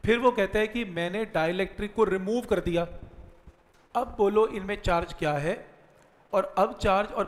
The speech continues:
पुराने charge की रेशियो निकाल लो। अच्छा आप मुझे ये बताओ कि अभी इनके ऊपर charge है कितना, तो इसके लिए आप diagram ये बनाएंगे, एक capacitance C है तो एक K into C है,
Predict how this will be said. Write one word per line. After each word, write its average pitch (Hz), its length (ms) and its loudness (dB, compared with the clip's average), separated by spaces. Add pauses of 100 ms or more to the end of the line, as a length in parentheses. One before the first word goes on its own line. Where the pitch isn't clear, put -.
पुराने 180 320 0
charge 175 300 0
की 202 100 -4
रेशियो 170 280 -2
निकाल 143 260 -10
लो। 101 140 -18 (880)
अच्छा - 180 0
आप 202 240 0
मुझे 220 180 -8
ये 202 200 0
बताओ 185 300 -2
कि 202 200 -10
अभी 202 240 -4
इनके 185 220 -4
ऊपर 190 180 -4
charge 170 320 -2
है 151 200 -4
कितना, 131 340 -10 (760)
तो 208 100 2
इसके 214 420 -4
लिए 208 260 0
आप 190 220 -2
diagram 175 320 0
ये 170 160 0
बनाएंगे, 185 460 -2 (880)
एक 175 140 -4
capacitance 180 580 -2
C 175 80 -6
है 185 160 -2
तो 185 120 -2
एक 185 180 -2
K 165 160 0
into 180 240 -4
C 190 200 -2
है, 233 160 0